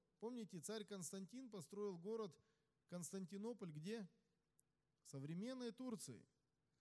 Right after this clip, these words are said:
И ста-, по сути, империя переехала сюда. И Западная империя, ее растащили на куски, но империя-то продолжала существовать. Она существовала в Турции.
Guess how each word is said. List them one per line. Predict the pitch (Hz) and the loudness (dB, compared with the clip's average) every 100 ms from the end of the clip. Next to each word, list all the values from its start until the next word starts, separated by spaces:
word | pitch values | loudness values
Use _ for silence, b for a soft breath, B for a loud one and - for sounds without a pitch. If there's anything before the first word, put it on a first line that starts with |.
| b b b b b | b b b b b
И | 170 208 220 - 175 | 4 6 6 4 0
ста-, | 165 - 208 180 175 - | -2 0 0 0 -4 2
по | 208 | 4
сути, | - 294 311 240 208 | 4 2 0 2 2
империя | 196 214 269 262 233 196 151 131 | 2 2 2 4 6 6 4 2
переехала | 202 202 226 240 208 196 185 | 2 4 2 2 2 2 2
сюда. | 214 190 151 | 2 4 4
И | 143 | 6
Западная | 220 262 233 214 220 220 | 4 2 0 2 4 4
империя, | 214 269 262 220 | 2 0 2 4
ее | 202 202 | 6 6
растащили | 190 - 202 - 226 196 | 4 4 0 0 2 2
на | 180 175 | 2 2
куски, | 190 - 262 262 | -2 -4 -4 -2
но | 190 | 0
империя-то | 185 175 220 190 151 | 0 0 0 0 0
продолжала | 143 151 156 160 170 147 | -4 -4 -2 0 2 0
существовать. | 131 143 165 - 185 214 214 - b b b b | -2 -4 -4 -4 -2 -2 -4 -8 b b b b
Она | 143 165 208 | -4 0 2
существовала | 208 170 190 - 185 202 202 180 | 0 0 -2 0 2 4 2 0
в | |
Турции. | - 202 156 - | 0 0 0 -4